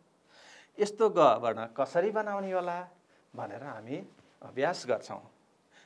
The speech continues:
विद्यार्थी भाइ बहिनीहरू, यहाँ ग बनाउने धेरै तरिकाहरू छन्,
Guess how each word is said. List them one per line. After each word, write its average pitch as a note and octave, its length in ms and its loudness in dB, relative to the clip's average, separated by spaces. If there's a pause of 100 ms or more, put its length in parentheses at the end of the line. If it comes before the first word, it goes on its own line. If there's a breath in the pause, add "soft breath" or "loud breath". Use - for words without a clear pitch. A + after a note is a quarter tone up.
विद्यार्थी A3 380 2
भाइ A#2+ 200 4
बहिनीहरू, G#2+ 460 0 (340 loud breath)
यहाँ G3 300 0
ग G3+ 240 8
बनाउने D#3+ 440 2
धेरै D#3 360 -2
तरिकाहरू A2+ 560 -2
छन्, - 160 -18